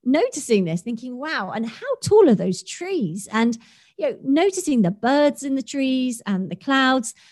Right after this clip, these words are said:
but my head was up. I was looking up. And I'd noticed that most people just look at where they are, the, right in front of them as they're walking, or at their feet even.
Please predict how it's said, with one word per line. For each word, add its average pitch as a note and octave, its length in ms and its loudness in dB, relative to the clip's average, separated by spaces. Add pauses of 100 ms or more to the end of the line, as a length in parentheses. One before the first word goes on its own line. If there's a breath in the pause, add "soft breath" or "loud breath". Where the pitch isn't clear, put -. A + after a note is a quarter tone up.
(140 soft breath)
but D4 100 -8
my E4 120 -2
head D#4+ 400 -2
was C#4 280 -8
up. - 360 -4
I A3 140 2
was A#3 160 -2
looking C#4 460 -10
up. - 320 -8 (460)
And D4 100 -2
I'd D#4+ 180 -6
noticed G4 420 -2
that C4+ 180 -6
most E4+ 280 -2
people C#4 320 -4
just G3+ 360 -10
look D4 280 -6
at B3 140 -6
where C#4 180 2
they B3+ 200 4
are, B3 380 4
the, A#3+ 200 -2 (200)
right C#4 360 4
in C4 140 0
front C4 280 -2
of - 60 -14
them E3 180 -2
as F3+ 100 -2
they're G3+ 120 2
walking, G#3+ 380 0
or C#4 160 2
at F4 80 0
their G4 120 2
feet B4 440 0
even. E3+ 420 0